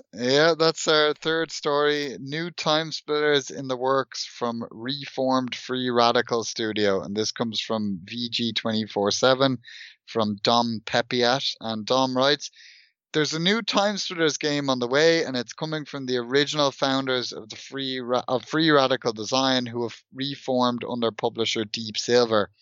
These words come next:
The new team, which will be based in Nottingham, U K, is led by, quote, 'key original team members,' end quote, Steve Ellis and David Doak,"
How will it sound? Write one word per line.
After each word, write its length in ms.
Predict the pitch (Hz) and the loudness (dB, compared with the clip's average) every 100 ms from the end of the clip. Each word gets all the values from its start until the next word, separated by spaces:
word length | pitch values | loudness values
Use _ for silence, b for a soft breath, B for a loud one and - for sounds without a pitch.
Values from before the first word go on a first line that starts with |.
| B B B _ | B B B _
The 80 | 123 | 0
new 200 | 143 180 | 4 4
team, 400 | - 185 190 180 | 4 2 2 4
which 200 | 156 - | 2 2
will 60 | 127 | -2
be 120 | 123 | 0
based 380 | 127 131 123 131 | 2 2 0 -4
in 240 | 120 120 | -4 2
Nottingham, 640 | 127 131 131 120 117 110 - | 2 2 -2 -4 -4 -8 -4
U 180 | 120 | -4
K, 420 | 113 147 160 165 160 | 0 4 6 6 2
is 260 | 110 113 | -2 -4
led 280 | 123 123 120 | 0 0 0
by, 280 | 123 120 113 | 0 0 -2
quote, 420 | - 131 127 - b b _ | -2 0 0 -2 b b _
'key 320 | - 185 185 160 | -8 -4 -2 -2
original 500 | 156 151 147 147 127 | 2 2 4 2 0
team 380 | - 147 143 | -2 -2 -2
members,' 480 | 139 131 127 123 113 | 2 0 2 0 0
end 300 | - 123 123 | -2 -4 -4
quote, 260 | 117 120 117 | -2 -2 0
Steve 500 | - - 165 175 151 | -4 -6 -4 0 4
Ellis 400 | 139 135 131 - | 4 4 2 -2
and 180 | - 107 | -10 -10
David 400 | 107 127 123 117 _ _ _ | -2 -2 0 -2 _ _ _
Doak," 480 | - 123 123 117 117 | 0 4 4 2 -2